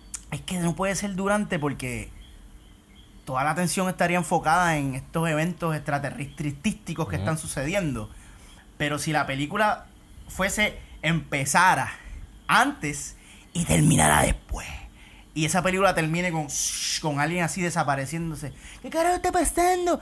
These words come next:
Speaker 1: Pero no sé, quizás se sienta
Speaker 2: Bueno, pues eso es prácticamente durante. O sea, si, si empieza antes y termina el después, durante.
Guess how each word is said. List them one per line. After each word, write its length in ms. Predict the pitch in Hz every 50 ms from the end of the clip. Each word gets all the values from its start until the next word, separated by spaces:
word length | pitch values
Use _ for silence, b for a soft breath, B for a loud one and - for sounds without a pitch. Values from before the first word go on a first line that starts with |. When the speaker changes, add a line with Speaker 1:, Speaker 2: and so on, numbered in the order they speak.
| B B B
Speaker 1:
Pero 120 | 143 147
no 120 | 175 185 180
sé, 140 | - 160 139
quizás 260 | 139 139 151 156 143
se 100 | 196 190
sienta 480 | - 202 196 196 - - 180 156 139 -
Speaker 2:
Bueno, 200 | - 127 185 233
pues 140 | 240 131 -
eso 140 | - 98 98
es 80 | 98 92
prácticamente 840 | 85 82 - 165 302 - - 208 139 127 107 107 104 104 - 120
durante. 480 | 107 101 95 95 107 165 160 - - 117
O 40 | 110
sea, 180 | 113 127 120 104
si, 180 | 113 110 101
si 80 | 107 143
empieza 640 | 135 117 - 127 151 156 151 185 196 180 160 165 202
antes 320 | 196 - - - 156 156
y 100 | 131 151 147
termina 520 | 143 135 127 123 120 131 143 147 156 160 160
el 80 | 156 151
después, 500 | 160 151 - - 156 175 226 226 185 147
durante. 480 | 156 151 135 147 190 - - - 147